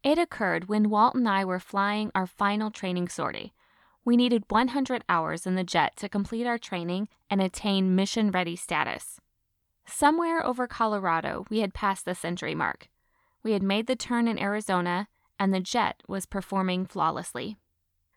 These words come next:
My gauges were wired in the front seat, and we were starting to feel pretty good about ourselves, not only because we would soon be flying real missions, but because we had gained a great deal of confidence in the plane in the past ten months.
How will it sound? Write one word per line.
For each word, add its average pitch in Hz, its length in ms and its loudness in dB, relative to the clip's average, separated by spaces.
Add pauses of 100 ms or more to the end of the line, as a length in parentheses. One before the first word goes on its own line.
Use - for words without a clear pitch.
(120)
My 226 200 0
gauges 254 440 -2
were 208 140 -2
wired 196 420 -2
in 208 120 -2
the 196 80 -2
front - 280 -4
seat, 170 360 -8 (180)
and 254 160 6
we 277 120 4
were 277 120 2
starting 359 420 0
to 330 120 -2
feel 302 240 -4
pretty 269 280 -2
good 262 200 0
about 175 220 2
ourselves, 165 600 0
not 240 320 4
only 208 300 2
because 202 360 -2
we 214 120 -2
would 202 180 -2
soon 240 240 0
be 226 120 -4
flying 180 460 2
real 220 220 0
missions, 170 580 -2 (240)
but 262 140 -2
because 262 400 0
we 254 120 -2
had 220 180 -4
gained 208 340 0 (140)
a 202 160 2
great 202 440 0
deal 190 240 -2
of 180 140 -4
confidence 175 720 -2
in 196 120 0
the 185 80 0
plane - 440 -6
in 185 80 -4
the 185 60 -2
past - 320 -6
ten 170 180 -6
months. - 400 -8